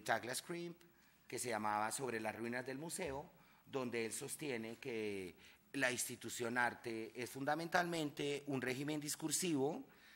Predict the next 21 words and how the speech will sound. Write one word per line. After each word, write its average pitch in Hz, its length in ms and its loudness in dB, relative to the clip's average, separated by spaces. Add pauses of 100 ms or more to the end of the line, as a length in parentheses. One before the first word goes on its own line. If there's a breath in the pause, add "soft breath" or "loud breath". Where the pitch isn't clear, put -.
(240 loud breath)
que 147 160 4
construye 123 920 2 (600 soft breath)
un 135 200 0
sistema 143 640 2
de 135 100 0
valores? 135 1160 4
Si 135 180 0
no 123 140 6
lo 120 80 6
han 127 80 4
leído, 135 260 2
por 123 140 -4
favor, 107 340 2
léanlos, 127 480 0
es 120 80 -6
muy 110 140 -6
interesante, 113 520 -6
pues, 90 240 -10
bueno, 101 220 -8
no 95 140 -10
sé. 101 160 -10